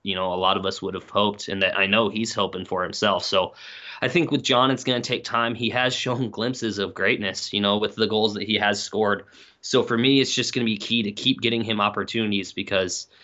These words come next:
you know, eventually the ball's gonna start hitting the back of the net and keepers aren't gonna make that save. So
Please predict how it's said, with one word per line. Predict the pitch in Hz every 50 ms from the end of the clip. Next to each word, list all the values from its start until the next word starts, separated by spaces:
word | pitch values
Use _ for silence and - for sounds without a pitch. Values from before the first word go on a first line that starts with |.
| - - - - _
you | - 107
know, | 110 110 107
eventually | 101 107 113 117 - - 110 104 101 98 - - -
the | 95 107
ball's | 101 107 101 104 101 -
gonna | 98 95 95
start | - - 113 101 - -
hitting | 113 - 101
the | 98
back | 98 98 90 -
of | -
the | 92
net | 90 92 90 90 - - _ - -
and | 90 90 90 87 87 - -
keepers | - - 107 101 98 95 90 -
aren't | 95 92 -
gonna | 95 90 90
make | 92 90 87 -
that | 92 90 - -
save. | - 92 90 87 85 82
So | - - 95 87 87 82 -